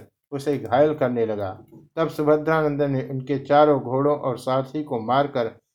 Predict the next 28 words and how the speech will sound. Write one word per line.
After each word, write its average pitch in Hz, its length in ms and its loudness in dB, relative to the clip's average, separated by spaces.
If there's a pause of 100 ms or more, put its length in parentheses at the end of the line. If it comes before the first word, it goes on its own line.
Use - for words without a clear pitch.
(120)
अपने 143 280 -2
पहने 156 420 2
बाणों 139 320 2
से 135 180 -4
उस 127 240 -10
पर 123 140 -6
आक्रमण 117 540 -6
किया। 98 320 -8 (380)
इससे 165 280 -2
लक्ष्मण 147 380 0
ने 156 160 0
अन-, 139 320 -4 (580)
अत्यंत 170 440 -4
क्रोध 160 320 0
में 151 220 -2
भरकर 139 480 2
अभिमन्यु 143 460 -2
के 135 160 -2
रथ 143 160 2
पर 143 360 -2
एक 131 180 -2
शक्ति 143 360 -8
छोड़ी। 101 420 -8 (340)
उसे 156 340 -2
आती 147 280 2
देखकर 151 400 2
अभिमन्यु 143 540 0
ने 113 220 -4